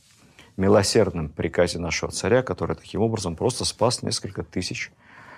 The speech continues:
шестнадцати-семнадцатилетних ребят, призванных в последний год в армию Бонапарта. Также Александр относился с глубоким уважением к чувствам побеждённых французов и в Париже. Мало кто знает, но он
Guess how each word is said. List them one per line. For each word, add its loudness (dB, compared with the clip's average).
шестнадцати-семнадцатилетних -2
ребят, -2
призванных -2
в -20
последний -2
год -4
в -4
армию 0
Бонапарта. -4
Также 8
Александр 6
относился 2
с -2
глубоким 4
уважением 4
к -10
чувствам -2
побеждённых -2
французов 2
и -4
в -6
Париже. 0
Мало 8
кто 6
знает, 6
но 4
он 2